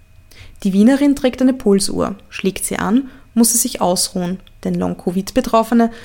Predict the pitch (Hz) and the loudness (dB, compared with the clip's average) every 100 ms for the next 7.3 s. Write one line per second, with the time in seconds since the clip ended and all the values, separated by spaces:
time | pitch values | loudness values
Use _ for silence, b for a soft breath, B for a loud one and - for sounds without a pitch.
0 | B - 240 262 196 170 196 - 214 233 | B -2 2 4 4 2 0 -2 -2 -2
1 | 202 180 190 196 214 202 175 - 202 - | -2 -2 -2 -2 -2 -2 -6 -4 -4 -2
2 | 202 - 233 - 196 180 180 - _ _ | -6 -4 -6 -2 -2 -2 -6 -12 _ _
3 | b b b b 220 208 233 302 277 - | b b b b 0 2 2 0 0 -2
4 | - 202 214 - - 185 190 202 - 208 | -2 0 -2 -4 -6 -8 -8 -10 -6 -4
5 | 185 196 233 - 240 240 240 - 247 226 | 0 0 -2 0 0 2 0 0 0 0
6 | 233 - 196 202 - - 208 208 - 185 | -4 -2 -2 -2 -2 0 0 0 -4 -6
7 | 170 185 | -6 -6